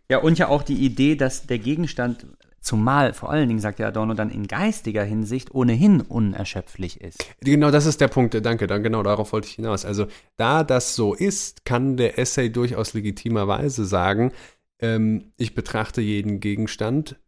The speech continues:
Speaker 2: jetzt in diesem Essay mit diesem Interesse.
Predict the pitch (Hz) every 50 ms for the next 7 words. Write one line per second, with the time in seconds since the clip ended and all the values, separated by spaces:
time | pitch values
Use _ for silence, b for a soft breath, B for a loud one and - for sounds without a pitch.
0 | _ _ - 110 113 147 - - - - 104 98 101 143 175 170 170 - - -
1 | 113 - - 135 123 127 135 135 B B B B B _ _ _ _ _ _ _
2 | - 104 101 101 - - 165 185 202 190 - 180 151 120 123 - - - 85 82
3 | - -